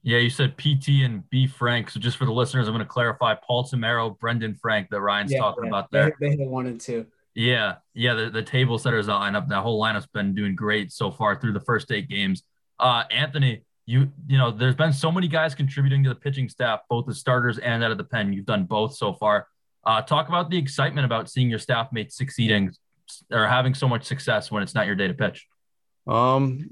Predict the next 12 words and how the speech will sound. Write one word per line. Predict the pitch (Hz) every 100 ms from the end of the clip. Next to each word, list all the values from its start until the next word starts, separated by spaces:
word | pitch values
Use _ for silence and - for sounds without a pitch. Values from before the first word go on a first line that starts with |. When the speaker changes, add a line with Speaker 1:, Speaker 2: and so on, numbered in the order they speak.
| -
Speaker 3:
yeah, | 131 131
I | 110
think | 113 147 131
we | 127
do | 123 127 113
a | 107
great | 104 117
job | 107 110 104 104
in |
the | 98
off | 95 101
season, | - 117 110 120 117 110